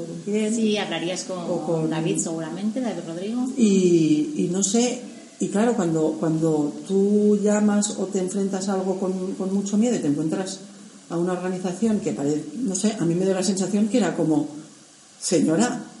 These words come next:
Speaker 1: ¿cómo usted no sabe que esto funciona así? Esto es súper normal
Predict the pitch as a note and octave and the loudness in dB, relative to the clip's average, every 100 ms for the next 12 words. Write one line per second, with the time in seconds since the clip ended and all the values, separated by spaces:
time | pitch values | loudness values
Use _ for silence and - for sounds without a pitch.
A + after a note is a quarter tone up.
0 | - - D#3 F#3+ - F#3+ G3+ F3 G3 A3 | -12 -4 -2 0 0 0 0 0 0 0
1 | - G#3+ B3 G#3+ A3+ G3+ - D4+ G3+ - | 0 0 -2 0 2 2 0 -2 -2 -4
2 | E3 - G3+ G3+ F#3+ D3 E3 C4 D#4 D#4 | -4 -4 -4 -2 -2 -2 -2 0 2 2